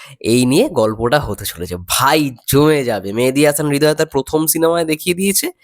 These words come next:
এবং প্রথম সিনেমায় যা দিয়েছে ওটা তো তার মানে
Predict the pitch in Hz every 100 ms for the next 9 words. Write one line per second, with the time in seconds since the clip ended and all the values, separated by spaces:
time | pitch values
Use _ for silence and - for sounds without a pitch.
0 | - - - 156 226 247 202 196 233 226
1 | 262 277 294 320 226 165 226 269 320 311
2 | 330 339 330 302 - 254 285